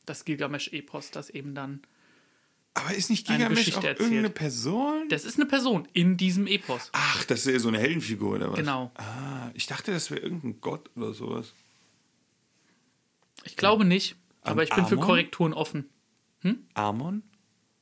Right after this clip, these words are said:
Speaker 2: Sag mir auch.
Speaker 1: Ähm, ja, Amon ist ein biblischer Name und er bedeutet eben sowas wie treuer Arbeiter oder auch,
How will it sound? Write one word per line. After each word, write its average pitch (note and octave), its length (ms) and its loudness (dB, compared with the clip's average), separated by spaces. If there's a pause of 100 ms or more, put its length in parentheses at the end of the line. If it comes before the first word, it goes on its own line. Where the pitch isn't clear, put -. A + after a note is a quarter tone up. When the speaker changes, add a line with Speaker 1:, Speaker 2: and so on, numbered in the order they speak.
(100)
Speaker 2:
Sag - 240 -6
mir D#3 100 -4
auch. E3 60 -8
Speaker 1:
Ähm, C#3+ 380 -10
ja, D3 380 2
Amon F3 380 6
ist - 400 -2
ein C#3+ 360 -4 (600)
biblischer F#3 480 0
Name D3 440 2
und D3 380 -6
er C#3+ 80 -4
bedeutet D3+ 540 2
eben C#3+ 200 -2
sowas C#3 300 -2
wie C#3 120 -6
treuer D3 380 4
Arbeiter D#3 720 4
oder C3+ 280 -2
auch, B2+ 320 -4